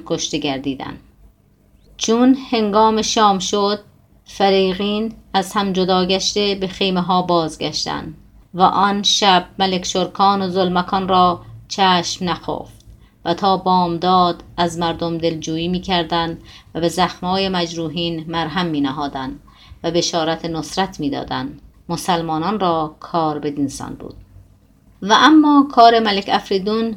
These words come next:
و ملک هردوب و مادرش ذات الدواهی چنین بود که ایشان امرا و لشکر را جمع کردند و گفتند که ما به مراد رسیده بودیم، ولی شتاب کردیم و همان شتابیدن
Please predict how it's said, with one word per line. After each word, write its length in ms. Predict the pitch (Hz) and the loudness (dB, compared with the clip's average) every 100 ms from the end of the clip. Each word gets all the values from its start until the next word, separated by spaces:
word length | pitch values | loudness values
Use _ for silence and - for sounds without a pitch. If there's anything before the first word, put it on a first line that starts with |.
| - | -6
و 80 | 202 | -4
ملک 320 | 185 185 185 | -2 -2 -2
هردوب 520 | 196 180 180 214 220 214 - - | -4 -4 -4 -2 -4 -6 -20 -10
و 80 | 190 | -4
مادرش 480 | 196 185 185 190 196 | 0 0 0 0 -2
ذات 280 | - 185 180 | -2 -4 -4
الدواهی 580 | 175 180 170 175 175 170 | -2 0 0 0 -2 -6
چنین 380 | - 175 165 | -4 -2 -2
بود 280 | 143 - - | -4 -10 -14
که 120 | - 180 | -4 -2
ایشان 360 | 180 - 202 | 0 -2 -4
امرا 680 | - 185 180 180 185 185 180 - | -2 -2 0 0 0 0 -4 -4
و 40 | |
لشکر 460 | 185 180 175 - 180 | 0 0 0 0 2
را 220 | 175 175 | 2 -2
جمع 320 | 170 185 185 | 0 0 0
کردند 600 | 185 202 190 196 190 196 | -2 -4 -2 -2 -2 -4
و 80 | 180 | -6
گفتند 580 | - 175 - 196 196 190 | -6 -8 -4 -2 -2 -4
که 120 | 190 | -6
ما 220 | 180 185 | -2 -2
به 140 | 185 175 | -2 -4
مراد 500 | 170 170 180 185 175 | -2 0 -2 -2 -6
رسیده 360 | 170 170 190 | -6 -4 -4
بودیم، 480 | 214 170 147 139 - - - - | -4 -4 -4 -4 -6 -16 -8 -2
ولی 180 | 180 | 0
شتاب 540 | 185 - 180 214 208 202 | 0 -2 -2 0 -2 -2
کردیم 540 | 170 147 143 139 - - - _ _ | -4 -4 -2 -6 -6 -18 -20 _ _
و 100 | 175 | -4
همان 320 | 180 233 208 | -2 -2 -2
شتابیدن 920 | 180 180 175 175 165 160 160 180 196 | -2 -4 -2 -2 -2 -4 -2 -2 -2